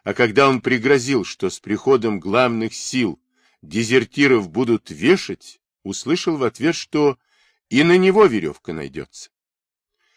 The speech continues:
Целинский, которому поручено было главным комитетом подготовить Мишихинскую партию к выступлению, по-видимому, весьма мало успел в исполнении порученного.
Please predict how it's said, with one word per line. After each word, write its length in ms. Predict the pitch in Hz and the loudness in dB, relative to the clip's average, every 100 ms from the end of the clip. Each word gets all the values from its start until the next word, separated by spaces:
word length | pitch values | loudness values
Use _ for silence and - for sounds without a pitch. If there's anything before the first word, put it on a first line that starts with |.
| _ | _
Целинский, 640 | - 127 147 214 - 170 | 0 2 4 2 0 -8
которому 520 | - 120 151 160 139 120 | -4 -2 0 0 0 0
поручено 560 | 110 127 143 120 110 | 0 0 -2 -4 -4
было 340 | 87 131 117 92 | 0 0 0 -2
главным 520 | 92 120 110 107 95 | 0 2 2 -2 -4
комитетом 720 | 104 98 98 127 120 - 87 | -6 -6 -4 0 0 -2 -6
подготовить 840 | 92 82 101 - 120 101 92 - - | -8 -4 -4 -2 -2 -2 -6 -10 -10
Мишихинскую 800 | 101 - 127 113 98 - 90 78 | -8 -6 -8 -10 -14 -10 -10 -4
партию 420 | 113 104 - 85 | -2 -2 -6 -14
к 80 | 87 | -12
выступлению, 760 | 82 - - 147 196 107 69 _ _ _ _ _ _ _ - | -14 -14 -8 -2 -2 -2 -10 _ _ _ _ _ _ _ -2
по-видимому, 920 | 110 113 151 185 185 185 180 175 - _ _ _ | 0 2 0 0 0 2 4 2 -2 _ _ _
весьма 500 | 87 120 - 156 175 | -6 -6 -4 -2 0
мало 560 | 170 180 135 95 80 - | 2 2 2 0 -6 -8
успел 600 | 113 - - 107 90 82 | -10 -12 -4 -2 -2 -4
в 160 | - 110 | -8 -10
исполнении 560 | - 107 95 90 85 | -6 -4 -4 -4 -8
порученного. 720 | 82 95 76 - - 67 65 | -8 -8 -8 -14 -18 -18 -20